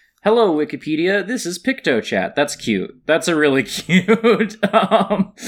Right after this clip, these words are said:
<laughs> uh, thing. I never played PictoChat, so.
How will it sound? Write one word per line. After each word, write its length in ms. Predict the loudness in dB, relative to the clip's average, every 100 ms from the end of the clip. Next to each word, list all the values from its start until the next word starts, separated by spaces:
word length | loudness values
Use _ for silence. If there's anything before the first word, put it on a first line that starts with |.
| -10 -8
<laughs> 20 | -6 -2 -2 -2 -8 -14 -12 -10 -10 -6 -6 0
uh, 500 | 2 4 2 0 -2 -8 -20 -18 -20 -20 -20 _ _ -2
thing. 400 | 0 0 -4 -10 _ _ _ -20 -20 _ _ -2
I 100 | 0
never 220 | 0 -2
played 280 | -2 -4 -4
PictoChat, 640 | -8 -8 -10 -8 -10 -10 -12 -18
so. 340 | -12 -10 -10